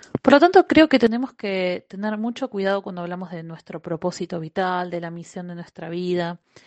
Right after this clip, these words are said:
Y también es muy importante que podamos acompañar a los jóvenes, las jóvenes, que tienen que tomar decisiones tan cruciales, ¿no? en su vida. Y, y esto nos lleva directamente a pensar en el deseo,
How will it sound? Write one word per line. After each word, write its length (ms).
Y 120
también 460
es 280
muy 220
importante 580
que 100
podamos 460
acompañar 760
a 560
los 180
jóvenes, 720
las 120
jóvenes, 580
que 520
tienen 320
que 320
tomar 320
decisiones 500
tan 260
cruciales, 720
¿no? 260
en 100
su 160
vida. 600
Y, 460
y 140
esto 320
nos 180
lleva 140
directamente 680
a 80
pensar 420
en 140
el 180
deseo, 680